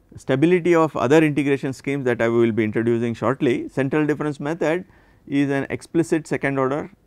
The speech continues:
uh, method, it is conditionally stable. So, the next question that we need to ask is, are there any schemes which are implicit and condition, unconditionally stable,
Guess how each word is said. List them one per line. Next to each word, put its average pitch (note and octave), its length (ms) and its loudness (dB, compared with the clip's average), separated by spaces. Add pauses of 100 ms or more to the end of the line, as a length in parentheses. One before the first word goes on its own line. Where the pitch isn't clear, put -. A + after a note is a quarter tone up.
(180)
uh, G2 320 -10
method, - 380 -6 (400)
it A#2 120 -10
is A#2+ 120 -4
conditionally B2+ 500 -2
stable. B2+ 480 0 (320)
So, C#3 80 -2
the C3+ 100 -2
next D#3+ 240 -4
question D#3+ 320 -4
that D3 140 -4
we C#3+ 160 -6
need D3+ 180 -6
to C#3+ 80 -4
ask C#3 320 -4
is, C#3 300 -4 (880)
are B2 160 0
there F3 180 4
any F3 440 -2 (420)
schemes D3 640 -4 (800)
which B2 260 -6
are B2+ 240 0 (160)
implicit D3 560 -2
and C3 180 -6
condition, B2+ 440 2 (100)
unconditionally D#3+ 680 0
stable, D3+ 520 0